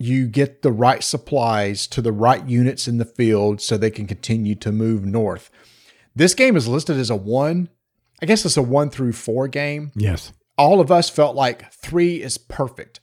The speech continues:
Speaker 1: absolutely perfect. The fourth player would play as the Russians, which I don't think there'd be that much for them to do. But again, that's why I think three is perfect, 'cause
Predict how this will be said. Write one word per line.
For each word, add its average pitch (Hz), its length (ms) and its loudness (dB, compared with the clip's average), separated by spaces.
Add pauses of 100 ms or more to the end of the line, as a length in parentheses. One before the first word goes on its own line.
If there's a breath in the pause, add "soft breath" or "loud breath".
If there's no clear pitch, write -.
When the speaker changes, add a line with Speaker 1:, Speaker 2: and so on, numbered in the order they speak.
(100)
Speaker 1:
absolutely 139 640 -4
perfect. 113 420 -8
The 113 40 -10
fourth 208 400 2
player 147 240 0
would 127 160 -4
play 139 220 0
as 120 100 -4
the 107 120 -4
Russians, 156 840 -2 (640)
which 147 240 -2
I 190 80 4
don't 220 120 0
think 214 160 -2
there'd 160 140 -2
be 147 120 -2
that 147 200 -2
much 156 220 -4
for 117 120 -4
them 135 240 -2
to 117 80 -4
do. 95 520 -2 (180)
But 123 340 -6 (200 soft breath)
again, 151 320 0 (160 loud breath)
that's 170 180 0
why 156 160 -2
I 160 60 4
think 156 320 -4
three 156 340 -2
is 135 140 -4
perfect, 123 420 -2
'cause 117 160 -8